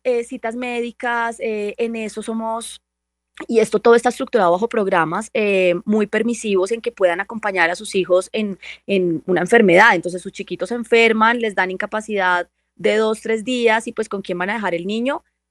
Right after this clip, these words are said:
Quédese usted en la casa con el niño y, y, y aquí lo revisamos. Em, permisos, nuevamente les digo, como para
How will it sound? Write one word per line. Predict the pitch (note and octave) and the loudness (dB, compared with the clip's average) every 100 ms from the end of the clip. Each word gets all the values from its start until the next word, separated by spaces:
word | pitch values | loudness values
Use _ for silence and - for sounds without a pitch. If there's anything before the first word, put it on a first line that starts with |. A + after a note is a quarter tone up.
| _ _ _ _ | _ _ _ _
Quédese | A3+ F#3+ F3+ | 0 2 0
usted | A3+ G3 | -6 -10
en | E3+ | -8
la | |
casa | - F#3 G#3 | -8 -8 -6
con | A#3+ | -6
el | G3+ | -6
niño | F3+ F3 G3 C#4 | -4 -4 -4 -4
y, | B3+ G3+ | -4 -4
y, | G3 F3+ E3+ | -2 -2 -2
y | F3 | 0
aquí | D#3+ - D#3+ D3 A2 | 0 0 -4 -2 -2
lo | - | 0
revisamos. | F3+ G#3+ E3 A3+ F#3+ - - - - | 2 2 4 4 2 -2 -18 -20 -14
Em, | - G3+ F#3+ F#3 F3+ F3+ F3+ F#3 | -4 0 2 2 0 -2 -6 -6
permisos, | A3+ G#3 G#3 F#3+ F#3 F#3+ G3 - | -2 0 -2 0 0 0 -2 -8
nuevamente | G#3+ G#3 G#3 G3+ | -6 -4 -4 -4
les | G#3+ | -4
digo, | F3+ F3 | -4 -4
como | G#3+ G3+ | -6 -4
para | G3+ F#3 F3 E3 | 0 2 2 0